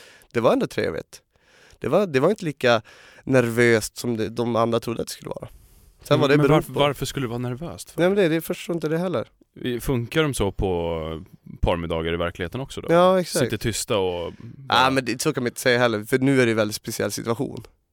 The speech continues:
Speaker 1: Alltså det är så här, vi alla dejtar varandra.
Speaker 2: Jo, jo, men ändå.
Speaker 1: Ja, men du fattar själv.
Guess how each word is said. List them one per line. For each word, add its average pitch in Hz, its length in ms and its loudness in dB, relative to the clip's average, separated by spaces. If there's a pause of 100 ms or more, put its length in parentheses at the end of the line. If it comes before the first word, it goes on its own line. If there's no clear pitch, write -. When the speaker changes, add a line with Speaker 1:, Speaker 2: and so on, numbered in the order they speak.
Speaker 1:
Alltså 123 180 -2
det 120 60 2
är 113 80 2
så 113 60 -2
här, 101 100 -2 (500)
vi 123 120 0
alla 117 160 4
dejtar 117 280 0
varandra. 101 320 -6 (120)
Speaker 2:
Jo, 139 320 0
jo, 101 100 -8 (120)
men - 100 -20 (420)
ändå. - 260 -18
Speaker 1:
Ja, 123 60 -2
men 123 100 0
du - 60 -10
fattar - 260 0
själv. - 300 -2